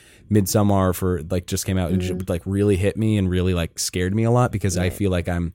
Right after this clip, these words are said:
Speaker 1: if anybody who hasn't seen it, it's about a toxic, really bad relationship.
Speaker 2: It led to a great
Speaker 1: Yeah.
Speaker 2: Halloween costume for
Speaker 1: Yes.
Speaker 2: you, though.
Speaker 1: Oh, thank you.
Speaker 2: <laughs>
Speaker 1: Yeah.
Speaker 2: Mm-hmm.
Speaker 1: A very sexy short folk costume. Um,
Speaker 2: Yes.
Speaker 1: but, uh, I can see s-, myself so much in Danny, in the
Speaker 2: Mm-hmm.
Speaker 1: character who,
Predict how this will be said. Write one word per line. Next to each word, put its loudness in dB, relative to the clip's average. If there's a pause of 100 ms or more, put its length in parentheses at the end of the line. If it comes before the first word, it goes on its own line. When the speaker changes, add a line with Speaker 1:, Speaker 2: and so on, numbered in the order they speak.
Speaker 1:
if 0
anybody 2
who -4
hasn't -4
seen -4
it, -4 (240)
it's -4
about 2
a 0
toxic, -4
really 0
bad 2
relationship. 2
Speaker 2:
It 4
led 4
to 4
a 4
great 2
Speaker 1:
Yeah. -2
Speaker 2:
Halloween 2
costume 0
for 4
Speaker 1:
Yes. 6
Speaker 2:
you, 0
though. -2
Speaker 1:
Oh, 6
thank 6
you. 6
Speaker 2:
<laughs> 4
Speaker 1:
Yeah. 8
Speaker 2:
Mm-hmm. 4
Speaker 1:
A 0
very 4
sexy 2
short 2
folk -4
costume. -8
Um, 6
Speaker 2:
Yes. -4 (320)
Speaker 1:
but, 2
uh, 6 (260)
I 4
can 4
see 0
s-, -2
myself 2
so 2
much 2
in 2
Danny, 0
in 4
the 2
Speaker 2:
Mm-hmm. 0
Speaker 1:
character 2
who, 2